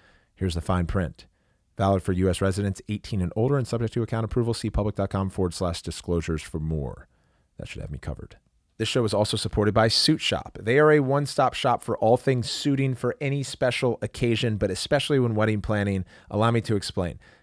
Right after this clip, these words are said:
Not only do they offer virtual appointments, an easy-to-use online fit finder,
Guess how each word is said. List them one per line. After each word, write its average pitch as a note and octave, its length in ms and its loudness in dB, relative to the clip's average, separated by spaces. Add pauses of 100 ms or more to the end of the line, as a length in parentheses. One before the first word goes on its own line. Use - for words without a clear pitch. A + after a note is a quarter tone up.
(200)
Not B2+ 240 4
only F#3 220 4
do D3 120 0
they C3+ 220 4
offer A2 420 0
virtual G#2+ 440 0
appointments, - 640 -8 (260)
an G2+ 160 -6
easy-to-use G#2+ 800 -2 (100)
online G#2 380 0
fit - 360 -4
finder, F2 540 -4